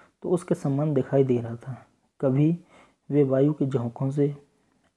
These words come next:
यों कंपित होने लगती थीं मानो जल में चांद का प्रतिबिंब है,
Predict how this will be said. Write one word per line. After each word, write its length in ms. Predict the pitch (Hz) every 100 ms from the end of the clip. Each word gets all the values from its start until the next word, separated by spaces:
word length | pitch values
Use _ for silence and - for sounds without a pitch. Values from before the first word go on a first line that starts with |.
| _ _ _ _ _ 135
यों 200 | 139 143
कंपित 460 | - 135 - 139
होने 200 | 127 139
लगती 340 | 131 123 - 131
थीं 300 | - 131 131 _ _ _ _ _ -
मानो 420 | 135 139 131 123 _ 139
जल 260 | 127 135
में 200 | 143 131 -
चांद 300 | 143 147 143
का 120 | 131
प्रतिबिंब 580 | - 120 - 131 135 127
है, 220 | 117